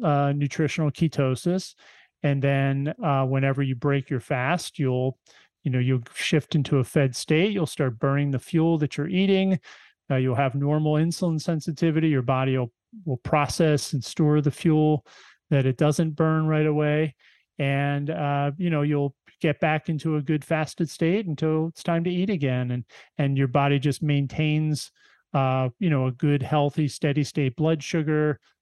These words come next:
lipid level, and, um, uh, you know, and functions well. I think that's the best thing for the brain. So, you know, th-, as far as diet goes, it's gonna be a,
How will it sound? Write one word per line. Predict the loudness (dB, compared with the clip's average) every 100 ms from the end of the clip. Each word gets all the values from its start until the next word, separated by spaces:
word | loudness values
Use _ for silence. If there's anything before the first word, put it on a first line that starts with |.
| _
lipid | -2 0 0 0
level, | 2 0 0 -2 -4 -8 _ _ _ _
and, | -2 0 2 0 -2
um, | -4 -2 -2 -2 -2 -4 -10 -14 _ _ _ _ _ -4
uh, | -2 0 0 -2 -6 _
you | 0 2
know, | 2
and | 0 0
functions | 0 -2 -2 -4 0
well. | 2 4
I | 2
think | 0 2
that's | 2 2
the | -2
best | 0 -2 -2
thing | -6
for | -4 -4
the |
brain. | -2 0 0 -2
So, | 0 -2 -2 -8 -4
you | 2
know, | 2
th-, | 0 -2
as | 0 2
far | 2
as | 2
diet | 0 -2 0 -2 -2
goes, | -4 -4 -6
it's | -8
gonna | -4 -2
be | 0
a, | 0